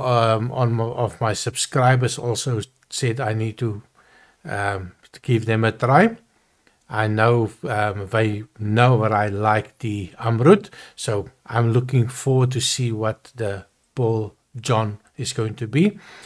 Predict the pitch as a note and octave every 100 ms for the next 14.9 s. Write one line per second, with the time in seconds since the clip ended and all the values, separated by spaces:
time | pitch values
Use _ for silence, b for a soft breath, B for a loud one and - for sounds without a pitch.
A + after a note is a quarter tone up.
0 | B C#3 D3+ D#3 B2+ - D3+ D#3 F3 D#3
1 | C3 B B C#3 C3 C3+ C#3 C3 C3 A#2+
2 | A#2 - D#3 D#3 D#3+ D3+ E3+ C#4+ - _
3 | _ _ _ b b b b F3 D3+ C#3+
4 | D3+ D#3+ D#3 D3 C3 - C#3 C3 B2+ A#2+
5 | - C#3 C3 C3 C3+ A#2+ A2+ - _ _
6 | _ - F3 E3+ D#3+ C3 B2 D3 D#3 D3+
7 | B2+ - - C3 A#2 G2+ - - C3 F#3
8 | A#3+ - - _ - B2 B2+ B2 B2 G#2+
9 | - B2 B2 B2 - - _ _ - -
10 | C#3+ B2+ - A2 - A#2 - B2+ B2 A2+
11 | D#3 B3+ B3+ b b b b b b b
12 | b b E3 C#3+ C#3 C3+ C3+ C3 C3 -
13 | A#2+ A#2+ - C3 A#2 A2+ A2 A#2 A2+ A2+
14 | G2+ G2+ - D3+ C#3+ C#3+ A2+ F2 -